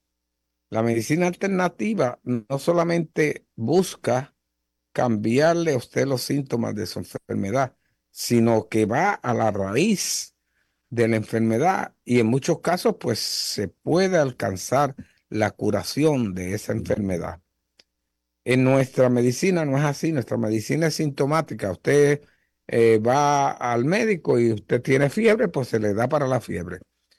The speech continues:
Usted tiene dolor de abdomen, pues se le da para el dolor de abdomen.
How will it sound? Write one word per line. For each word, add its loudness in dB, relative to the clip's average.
Usted 2
tiene 2
dolor 4
de 4
abdomen, 0
pues -4
se 0
le 0
da 0
para 0
el -4
dolor 0
de 0
abdomen. -6